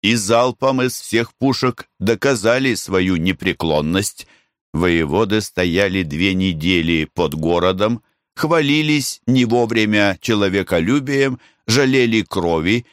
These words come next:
и решились дать отдохновение войску, действительно утружденному зимним походом.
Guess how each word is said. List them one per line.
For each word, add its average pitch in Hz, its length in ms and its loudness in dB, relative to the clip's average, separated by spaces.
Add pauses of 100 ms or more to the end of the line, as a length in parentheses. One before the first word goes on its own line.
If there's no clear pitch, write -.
(220)
и 151 120 2
решились 147 760 0
дать 120 300 0
отдохновение 104 920 0
войску, 78 640 -2 (460)
действительно 170 920 0
утружденному 131 1120 0
зимним 95 560 0
походом. 82 680 0